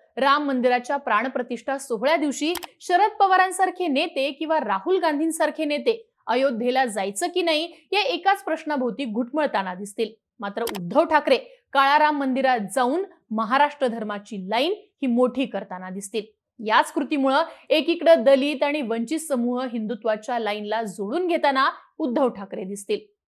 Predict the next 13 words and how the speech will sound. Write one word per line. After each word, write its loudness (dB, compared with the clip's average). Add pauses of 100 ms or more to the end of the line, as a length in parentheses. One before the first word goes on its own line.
(140)
थोडक्यात 0 (100)
काय 4 (280)
तर 2
या 6 (120)
तिन्ही 2
पातळ्यांवर 0
उद्धव -4
ठाकरे -6
खेळू 2
लागलेत. 6 (360)
याचं -4
प्रमुख -6
कारण 4